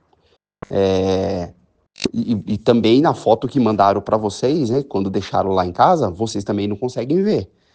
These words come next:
Porque tá tudo bonitinho, as pedras maiores aí na evidência, tudo bonitinho. Quando você abre o monte, aí começa a ver.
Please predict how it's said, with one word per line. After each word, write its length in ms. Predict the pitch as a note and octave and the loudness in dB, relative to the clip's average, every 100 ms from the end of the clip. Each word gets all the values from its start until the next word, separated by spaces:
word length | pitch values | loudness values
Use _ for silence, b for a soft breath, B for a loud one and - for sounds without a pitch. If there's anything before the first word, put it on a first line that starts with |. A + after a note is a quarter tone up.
| _ - | _ 0
Porque 360 | C#3 - G2 | 0 0 -2
tá 100 | F#2+ | -2
tudo 180 | F#2+ G2+ | -6 -4
bonitinho, 640 | G2+ A#2+ C#3+ - F#3+ B2+ F2+ | 0 0 0 0 2 2 0
as 120 | - | -4
pedras 340 | - G2 G#2+ | -6 -2 -2
maiores 520 | G#2 G#2+ A2 A2 G#2+ | 0 0 2 0 0
aí 200 | G#2 G#2 | -2 -2
na 140 | G2+ G#2 | -4 -6
evidência, 640 | G#2+ C#3 A#2 B2 C3+ A2+ | -6 -2 0 0 -2 -6
tudo 200 | A2 G#2 | -6 -4
bonitinho. 520 | A#2 D3+ - C3+ F2+ B B B - | 0 -2 0 0 0 B B B 2
Quando 260 | C3 C3+ | 2 4
você 160 | C3+ C3 | 0 0
abre 280 | A2+ A2 A#2+ | 0 2 2
o 40 | |
monte, 640 | A#2 A#2 C3 C#3+ A3+ A#3+ - - | 4 4 4 2 -4 -4 -8 -4
aí 240 | F3+ F3 | -2 0
começa 320 | E3+ F#3 F#3 | -2 -4 -2
a 60 | G#3+ | -2
ver. 280 | G3+ G#2+ | 0 0